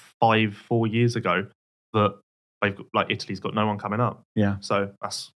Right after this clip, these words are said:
Speaker 2: And here we go.
Speaker 1: Yeah.
Speaker 2: And if, um, Fischetti can get himself sorted with, um, the
Speaker 1: Well, you got
Speaker 2: Hut metal.
Speaker 1: Churberlin.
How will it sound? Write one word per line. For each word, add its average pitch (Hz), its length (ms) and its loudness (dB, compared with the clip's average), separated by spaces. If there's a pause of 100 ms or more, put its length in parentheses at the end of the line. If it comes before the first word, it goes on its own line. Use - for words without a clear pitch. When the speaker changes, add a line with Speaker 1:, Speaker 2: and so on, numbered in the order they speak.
Speaker 2:
And 101 160 0
here 98 120 4
we 101 100 2
go. 117 200 2 (320)
Speaker 1:
Yeah. 127 140 -6 (560)
Speaker 2:
And 113 120 6
if, 110 220 2
um, 107 280 6
Fischetti 123 520 2
can 101 120 2
get 98 100 2
himself 101 340 -2
sorted 110 380 0
with, 101 280 0
um, 98 420 2 (160)
the 95 360 4
Speaker 1:
Well, 110 100 2
you 110 100 -2
got - 100 -6
Speaker 2:
Hut 107 100 8
metal. 110 380 8
Speaker 1:
Churberlin. 143 80 2